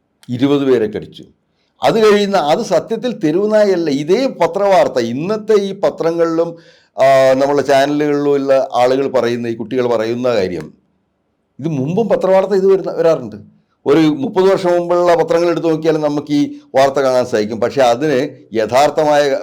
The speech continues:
പേരാണ് അന്നത്തെ പത്രക്കാർ ഉപയോഗിച്ചിരുന്നത്, പേപ്പട്ടി. പേപ്പട്ടി ശല്യം. ഇപ്പോ ഊളംപാറയിൽ പേപ്പട്ടി ശല്യം, അല്ലെങ്കിൽ ഇന്ന സ്ഥലത്ത് പേപ്പട്ടി ശല്യം. പേപ്പട്ടി ഓടുന്നു, പേപ്പട്ടി പത്തോ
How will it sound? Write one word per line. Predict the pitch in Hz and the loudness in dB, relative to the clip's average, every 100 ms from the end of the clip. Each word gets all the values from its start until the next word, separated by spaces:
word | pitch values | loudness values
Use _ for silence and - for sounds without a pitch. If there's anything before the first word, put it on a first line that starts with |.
| 107 | -4
പേരാണ് | 120 120 120 113 113 _ - | -2 0 0 -2 -8 _ -8
അന്നത്തെ | 113 117 110 | -4 -2 -2
പത്രക്കാർ | 113 113 110 110 107 104 - | -2 -2 0 0 0 -6 -8
ഉപയോഗിച്ചിരുന്നത്, | 107 104 101 95 82 80 78 _ _ _ _ _ _ _ - | -6 -4 -4 -6 -8 -12 -16 _ _ _ _ _ _ _ -2
പേപ്പട്ടി. | 107 107 - - - _ _ _ _ _ _ _ _ | -2 -2 -6 -10 -20 _ _ _ _ _ _ _ _
പേപ്പട്ടി | 135 151 151 156 143 | 0 2 2 0 0
ശല്യം. | 117 98 95 - - - _ _ _ - 113 | -2 -2 -4 -8 -20 -20 _ _ _ -8 -4
ഇപ്പോ | 113 117 123 | 0 2 2
ഊളംപാറയിൽ | 139 131 127 127 107 | 2 4 2 2 0
പേപ്പട്ടി | 113 113 113 98 | -2 -4 -6 -6
ശല്യം, | 87 90 101 | -6 -4 -4
അല്ലെങ്കിൽ | 104 104 101 101 - - 113 | -2 -2 -2 -2 -4 -10 -6
ഇന്ന | 127 | -2
സ്ഥലത്ത് | 117 104 95 | -2 -4 -4
പേപ്പട്ടി | 104 107 110 101 | -4 -2 -6 -6
ശല്യം. | 87 90 92 | -8 -8 -4
പേപ്പട്ടി | 107 127 131 143 147 110 | 0 0 -2 -4 -4 -6
ഓടുന്നു, | 104 98 107 135 | -6 -6 -8 -4
പേപ്പട്ടി | 104 95 107 107 | -4 -4 -6 -6
പത്തോ | 95 92 | -6 -4